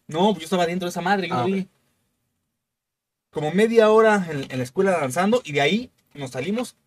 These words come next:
Speaker 1: con los leones puestos y caminamos desde la escuela vieja hasta la nueva danzando, güey. O sea, estuvo cabrón, estuvo largo el trayecto.
Speaker 2: Y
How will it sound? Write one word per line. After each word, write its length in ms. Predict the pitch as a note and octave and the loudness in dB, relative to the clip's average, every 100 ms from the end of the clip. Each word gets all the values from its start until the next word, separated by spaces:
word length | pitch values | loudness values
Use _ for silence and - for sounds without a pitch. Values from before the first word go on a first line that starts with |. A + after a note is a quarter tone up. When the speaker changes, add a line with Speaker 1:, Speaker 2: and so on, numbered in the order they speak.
| _ | _
Speaker 1:
con 180 | C#3+ C#3 | -4 2
los 140 | G3 G#3+ | 2 2
leones 400 | F#3+ F3 F#3+ F#3+ | 0 0 -2 -6
puestos 540 | - F3+ - F#3+ G3+ _ _ _ _ | -6 -6 -4 -6 -6 _ _ _ _
y 80 | B2+ | -6
caminamos 580 | C#3 C3 C3 F3 F#3+ C3 | -4 -4 -4 -2 -2 -2
desde 220 | A#2+ A#2 | -2 -2
la 60 | |
escuela 320 | G#2+ - F3 E3 | -4 -6 -4 -2
vieja 320 | G3 B3+ G#3+ | -2 -4 -8
hasta 340 | - B2 - | -14 -16 -10
la 80 | A#3+ | -8
nueva 300 | B2 D#3 F#3 | -6 -6 -6
danzando, 480 | D3 A#2+ A2+ E3+ E3+ | -8 -10 -12 -14 -12
güey. 140 | A#2+ G#2 | -12 -12
O 20 | |
sea, 100 | A#2 | -14
estuvo 240 | C3 E3+ | -12 -12
cabrón, 360 | - G2+ D3 D3+ | -12 -10 -8 -8
estuvo 300 | G#2+ B2 A#2 | -10 -6 -4
largo 300 | A2 C3+ A#2+ | -2 -4 -6
el 100 | G2+ | -10
trayecto. 520 | _ - G#2 C3 - - | _ -12 -8 -8 -10 -20
Speaker 2:
Y 80 | - | -12